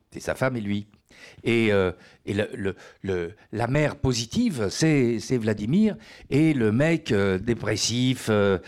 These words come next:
euh, Alzheimer, euh, euh, tout ça, c'est le, c'est l'homme, quoi.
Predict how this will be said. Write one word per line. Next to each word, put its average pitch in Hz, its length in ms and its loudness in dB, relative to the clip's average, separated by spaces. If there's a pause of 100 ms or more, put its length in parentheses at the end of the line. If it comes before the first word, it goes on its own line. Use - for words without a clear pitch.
(240)
euh, 92 600 0 (200)
Alzheimer, 117 1000 0
euh, 98 240 2 (300)
euh, 98 440 2
tout 95 140 -6
ça, 165 280 -2
c'est 113 280 -4
le, 92 340 -4
c'est 101 160 -10
l'homme, 143 240 -2
quoi. 71 220 -12